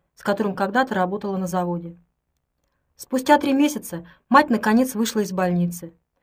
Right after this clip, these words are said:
Она стала совсем маленькой, худенькой. А в конце тысяча девятьсот сорокового года, перед самым Рождеством, они переселились в Шварценфельс,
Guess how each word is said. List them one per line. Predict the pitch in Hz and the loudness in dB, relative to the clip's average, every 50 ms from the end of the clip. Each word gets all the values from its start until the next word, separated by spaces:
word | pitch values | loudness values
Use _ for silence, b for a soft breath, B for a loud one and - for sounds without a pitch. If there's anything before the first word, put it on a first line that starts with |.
| _ _ _ _ _ | _ _ _ _ _
Она | - 208 233 262 262 | 0 2 4 4 4
стала | 262 - 277 269 247 | 4 2 4 4 4
совсем | 240 - 233 233 - - 285 254 214 | 2 0 -2 -2 0 0 2 2 4
маленькой, | 202 208 208 196 190 180 175 - 170 175 175 - - | 2 2 -2 -2 -4 -6 -6 -8 -12 -14 -16 -16 -16
худенькой. | - - 208 208 180 180 180 175 175 - 170 170 - _ _ _ _ _ _ b b b b b b | -10 -6 -4 -4 -2 -2 -4 -6 -6 -8 -12 -14 -14 _ _ _ _ _ _ b b b b b b
А | b 202 | b -4
в | 202 - | 0 4
конце | 240 240 240 240 - 277 277 | 4 4 4 4 4 4 4
тысяча | 269 277 262 262 - - 247 | 4 2 -4 -4 -4 -6 -4
девятьсот | 220 226 233 240 240 262 254 254 | -2 -2 -2 0 0 -2 -2 0
сорокового | 233 220 220 - 220 220 240 240 220 208 | -2 -4 -2 0 2 2 2 2 0 -2
года, | 208 208 247 269 226 175 160 - - _ _ _ _ _ _ _ _ | -2 0 0 0 0 0 -4 -8 -12 _ _ _ _ _ _ _ _
перед | - 214 220 220 | -6 -6 -2 2
самым | - 285 277 254 220 196 | 4 6 6 6 4 2
Рождеством, | 190 175 170 180 175 175 - 202 247 262 262 262 - - _ _ _ _ _ _ _ _ _ _ | 0 -4 -6 -8 -8 -8 -4 -2 0 0 -2 -4 -10 -20 _ _ _ _ _ _ _ _ _ _
они | - 214 262 311 | 0 4 4 4
переселились | 311 285 262 254 254 - 262 247 262 240 233 226 | 4 2 0 0 0 -2 0 2 2 2 2 0
в | - | -2
Шварценфельс, | - - 202 196 190 190 202 190 175 - 185 180 175 175 - - | -2 2 2 2 2 0 -6 -8 -8 -8 -8 -8 -8 -10 -14 -20